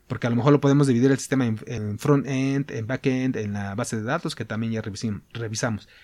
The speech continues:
A mí me tocó la base de datos, pero seguro este cambio que yo hice lo tiene que,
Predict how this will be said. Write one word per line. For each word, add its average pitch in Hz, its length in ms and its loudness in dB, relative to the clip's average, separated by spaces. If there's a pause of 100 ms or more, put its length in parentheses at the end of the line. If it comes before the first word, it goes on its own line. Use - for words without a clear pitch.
(160)
A 123 80 0
mí 139 60 4
me 143 100 4
tocó 143 220 2
la 151 100 8
base 147 200 6
de 156 60 6
datos, 175 280 2
pero 147 180 6
seguro 175 320 6
este 233 180 6
cambio 208 320 8
que 175 120 0
yo 202 160 10
hice 202 340 0 (300)
lo 143 160 8
tiene 185 340 4
que, 143 380 4